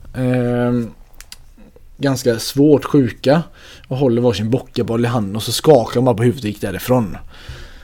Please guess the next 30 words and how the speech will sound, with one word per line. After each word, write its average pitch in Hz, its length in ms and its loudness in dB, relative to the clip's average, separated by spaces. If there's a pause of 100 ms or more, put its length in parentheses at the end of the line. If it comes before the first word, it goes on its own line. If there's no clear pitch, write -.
(600)
Min 160 220 4
bild 156 160 8
av 156 80 8
arbetsterapi, 135 640 4
arbetsterapi 123 540 2
har 123 120 4
förändrats 117 580 0
sedan 139 100 0
dess, 156 220 4
men 135 100 0
det 135 60 -2
var 139 100 2
mitt 113 160 -4
första - 420 -8
stora 110 560 -4
intryck 110 360 -4
av 113 80 -4
arbetsterapi. 135 640 2 (640)
Och - 80 -6
det 117 80 -2
imponerade 120 400 -2
kanske 110 200 -6
inte 110 100 -8
så 113 80 -8
där 95 200 -8
jättemycket. 117 800 2 (260)
Men 151 200 4
jag 165 100 10
vet 165 360 8
att, 139 320 -2